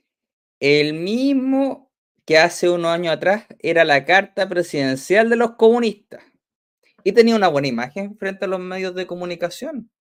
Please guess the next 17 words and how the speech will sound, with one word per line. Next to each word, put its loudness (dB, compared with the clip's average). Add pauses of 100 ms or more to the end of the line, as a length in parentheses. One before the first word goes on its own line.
(600)
Jadwe -4 (340)
era 2
un, -6 (720)
un -8
alcalde -2
popular, -6 (640)
era -2
un -4
alcalde -4
que -4
lo -6
entrevistaban -4
y -4
lo -4
iban -4
a -14
buscar, -6